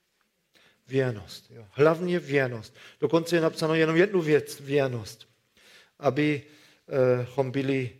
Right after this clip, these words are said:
věrní. <clears throat> Bůh je věrný a jeho duch opravdu působí i věrnost v nás. A jak Bůh bere vážně, tak, eh, věrnost.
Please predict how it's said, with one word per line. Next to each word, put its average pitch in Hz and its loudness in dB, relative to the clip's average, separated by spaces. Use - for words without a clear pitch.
věrní. 123 0
<clears throat> 156 -2
Bůh 185 2
je 156 2
věrný 139 0
a 135 -4
jeho 131 2
duch 139 -2
opravdu 131 0
působí 131 -2
i 127 -4
věrnost 123 -2
v 127 -14
nás. 110 -12
A 127 -4
jak 139 -2
Bůh 165 0
bere 147 2
vážně, 131 0
tak, 127 0
eh, 127 2
věrnost. 127 -2